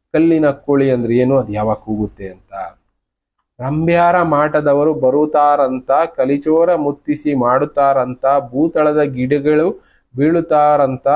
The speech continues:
ನೀರ ಪಾತಾಳಕ್ಕೆ ಇಳಿಯುತ್ತಾವಂತ, ಅಂದಿಗೆ ಅರ್ಥುಳ್ಳ ಆನಂದ ನಾಮ ಸಂವತ್ಸರಕ್ಕೆ ಪಟ್ಟವಾಳುವಂತೆ ಚನ್ನಬಸವೇಶ್ವರ ದೇವರು ಬರುತ್ತಾರಂತ, ಕೇಳಲೇ ಕಲಿಯೇ ತಿಳಿಯು ಸಿಲಿಯೇ.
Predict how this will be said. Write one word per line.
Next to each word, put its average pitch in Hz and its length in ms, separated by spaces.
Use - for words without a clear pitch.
ನೀರ 147 420
ಪಾತಾಳಕ್ಕೆ 147 800
ಇಳಿಯುತ್ತಾವಂತ, 143 840
ಅಂದಿಗೆ 147 540
ಅರ್ಥುಳ್ಳ 151 500
ಆನಂದ 160 600
ನಾಮ 151 380
ಸಂವತ್ಸರಕ್ಕೆ 143 840
ಪಟ್ಟವಾಳುವಂತೆ 139 1500
ಚನ್ನಬಸವೇಶ್ವರ 165 1080
ದೇವರು 147 420
ಬರುತ್ತಾರಂತ, 139 760
ಕೇಳಲೇ 156 760
ಕಲಿಯೇ 135 560
ತಿಳಿಯು 143 760
ಸಿಲಿಯೇ. 113 680